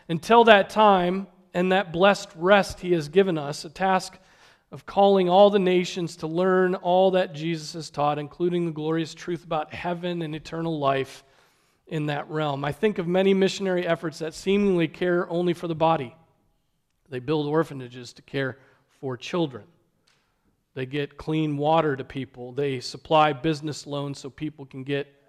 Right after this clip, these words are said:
their businesses going, things like that. All of those are very good things. We should be doing that. Christians should be doing that. But very pointless if the gospel is not preached.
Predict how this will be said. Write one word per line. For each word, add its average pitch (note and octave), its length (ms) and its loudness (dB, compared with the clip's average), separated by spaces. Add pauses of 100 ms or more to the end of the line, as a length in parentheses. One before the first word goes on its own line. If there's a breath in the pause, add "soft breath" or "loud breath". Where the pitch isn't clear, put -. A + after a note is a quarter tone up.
their D3+ 80 -6
businesses C#3+ 600 -6
going, C3 380 -6 (580)
things C#3+ 240 -6
like C3+ 240 -4
that. C3 320 -4 (360)
All C#4+ 220 8
of G3+ 100 4
those G3+ 200 10
are F#3+ 80 6
very F3+ 260 2
good D#3 240 -2
things. - 600 -14 (1160)
We C#3+ 80 -10
should D3 200 -12
be D3 80 -8
doing C#3 320 -6
that. A#2+ 240 -16
Christians C#3+ 500 -8
should C3 240 -14
be B2+ 120 -10
doing C3 420 -6
that. A2 240 -18 (1040)
But F3+ 260 4
very F3+ 560 10
pointless F3+ 840 0
if D3 140 -12
the D#3+ 100 -6
gospel D3 500 -2
is - 140 -18
not C#3 260 -10
preached. - 500 -12